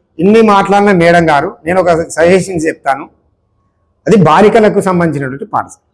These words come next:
మా రెసిడెన్షియల్ వెల్ఫేర్ సంస్థ. దానికి అసలు మెయిన్ రోడ్డు, ఇటు వెల్దుర్తి నుండి నన్నూరు మీదుగా పోయి కర్నూలుకి వచ్చే మెయిన్ రోడ్డు,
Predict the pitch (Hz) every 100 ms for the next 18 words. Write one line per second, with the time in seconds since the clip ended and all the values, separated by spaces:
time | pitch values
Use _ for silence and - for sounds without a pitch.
0 | _ _ _ _ _ _ 180 165 156 143
1 | 139 135 - _ _ _ 165 170 165 143
2 | 127 - 151 147 151 120 - - 127 107
3 | 113 - _ _ _ _ _ _ _ _
4 | - 180 208 196 185 180 254 254 247 233
5 | 214 151 143 160 247 285 247 214 165 185
6 | - - _ _ _ _ _ - 208 170
7 | 185 233 247 240 233 240 233 208 - -
8 | _ _ _ _ _ _ 156 151 180 220
9 | 220 214 214 214 170 170 202 202 202 165
10 | 139 185 220 208 143 175